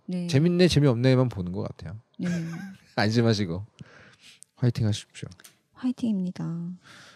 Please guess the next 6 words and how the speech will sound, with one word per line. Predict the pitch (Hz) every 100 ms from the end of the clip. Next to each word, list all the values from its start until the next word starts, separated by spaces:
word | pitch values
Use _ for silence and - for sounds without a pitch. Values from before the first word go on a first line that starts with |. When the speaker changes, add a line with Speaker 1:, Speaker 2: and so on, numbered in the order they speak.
| _ _ _ _ _ _ _ _ _ _ _ _ _ _ _ 131 127
Speaker 2:
아, | 143 143
나 | 101
좀 | -
꼰대질과, | - 175 196 196 185 185 185 190 190 190 _ _ _ _ _ _ 165 -
꼰대질과 | 196 208 214 190 202 202 208 190 214 214 202 - - 107
뭐지? | 110 185